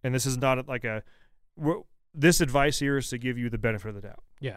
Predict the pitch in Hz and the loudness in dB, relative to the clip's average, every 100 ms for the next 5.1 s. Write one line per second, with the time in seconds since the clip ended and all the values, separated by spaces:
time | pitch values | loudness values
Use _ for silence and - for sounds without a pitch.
0 | - 123 120 143 117 - 147 143 139 135 | -6 -4 -2 -2 -4 -2 6 10 10 8
1 | 127 120 117 110 - - - - - - | 2 0 -4 -6 -10 -16 -20 -20 -20 -20
2 | - - 127 120 156 - 151 139 131 147 | -20 -2 2 4 4 6 4 6 4 2
3 | 143 131 127 113 127 117 - 135 123 120 | 0 0 -2 -2 0 0 -2 -4 -2 -4
4 | 117 113 110 117 110 107 110 104 104 - | -4 -6 -6 -6 -6 -4 -4 -4 -8 -10
5 | - | -12